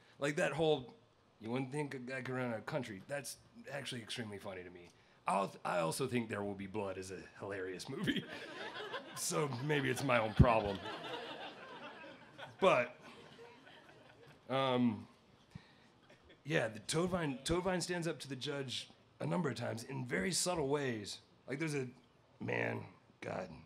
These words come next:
I wish I was as good at you. I, <sighs> there's a page in there that I wanna find. I'm gonna summarize, though. Uh, Toadvine's sitting out.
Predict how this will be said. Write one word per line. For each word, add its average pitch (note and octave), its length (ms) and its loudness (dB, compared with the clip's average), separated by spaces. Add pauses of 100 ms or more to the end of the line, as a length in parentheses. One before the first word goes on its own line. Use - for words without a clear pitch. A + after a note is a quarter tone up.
(580)
I G2+ 100 -8
wish A#2 140 -6
I A#2+ 40 -6
was A2 160 -8
as G2+ 40 -16
good G#2+ 160 -6
at G#2+ 120 -6 (100)
you. G#2 200 -6 (540)
I, B2 280 0 (600)
<sighs> - 720 -12
there's A#2 140 -4
a G#2+ 60 0
page C#3 420 2
in A#2 140 4
there A2 160 0
that A2 120 -2
I G#2 60 -2
wanna G#2+ 300 -2
find. A2 600 0 (1120)
I'm D#3 60 2
gonna C#3+ 120 4
summarize, A#2+ 520 10
though. G#2+ 180 4 (640)
Uh, F3 280 8 (1000)
Toadvine's C#3 440 6
sitting C3+ 200 0
out. C3 220 0